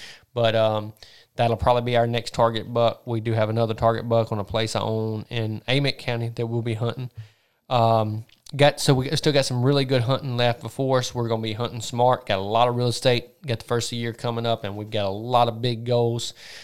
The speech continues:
Uh, looks like we're gonna end up somewhere around the eighty-eight million dollar mark, eighty-seven, eighty-eight million for the year we had a closing yesterday. Um,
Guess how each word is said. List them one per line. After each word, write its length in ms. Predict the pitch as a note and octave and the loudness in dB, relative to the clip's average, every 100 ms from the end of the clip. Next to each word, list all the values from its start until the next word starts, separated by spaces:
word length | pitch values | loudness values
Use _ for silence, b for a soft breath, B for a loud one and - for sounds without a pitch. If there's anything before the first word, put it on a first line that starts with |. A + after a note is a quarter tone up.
| B - | B -4
Uh, 160 | A2 A2 | -2 -2
looks 300 | A#2+ B2 - | -4 -4 -2
like 160 | A2+ | -2
we're 100 | B2+ | -4
gonna 200 | B2 C3 | -2 -2
end 120 | C3 B2 | 0 0
up 140 | A#2+ | 0
somewhere 480 | - C3 B2 A#2+ A#2 | -2 -2 0 2 0
around 380 | A#2+ A#2+ A#2+ A#2 | 0 -2 -2 -6
the 180 | A2 - | -8 -6
eighty-eight 400 | C#3 B2 B2+ B2+ | -8 -4 -6 -6
million 380 | C3+ B2+ B2+ B2+ | -4 -4 -4 -2
dollar 280 | A#2+ A#2+ A#2+ | 2 2 0
mark, 340 | A#2+ A#2+ A#2+ - | -2 -2 -2 -4
eighty-seven, 400 | B2+ A#2 B2 A#2+ | -4 -2 -2 0
eighty-eight 320 | A#2+ A#2+ G#2+ | -2 -2 -4
million 380 | B2 B2 B2 A#2 | -4 -2 -4 -6
for 100 | A#2 | -6
the 120 | A2 | -4
year 180 | A2+ A2+ | -4 -2
we 80 | |
had 80 | A2+ | -2
a 40 | A2 | -2
closing 360 | A#2+ A#2+ A2+ | -2 -2 -2
yesterday. 600 | A2+ A2+ - A2 A2 A2 B B B B B B _ | -2 -4 -4 -2 0 -2 B B B B B B _
Um, 580 | A#2+ A#2+ A2+ G#2+ G#2 | 6 8 8 4 -2